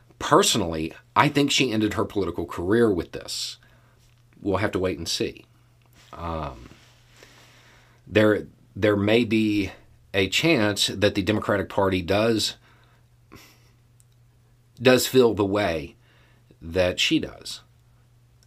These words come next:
and, and not run somebody against her.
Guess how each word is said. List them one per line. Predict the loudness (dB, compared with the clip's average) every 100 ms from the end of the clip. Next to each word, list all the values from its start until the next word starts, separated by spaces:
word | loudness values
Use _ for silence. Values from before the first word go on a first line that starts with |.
| _
and, | -8 -8 -8 -10
and | -8 -8 -8 -10
not | -6 -2 0 -2 -2
run | 0 0
somebody | -2 -4 -2 -4
against | -4 -6
her. | -6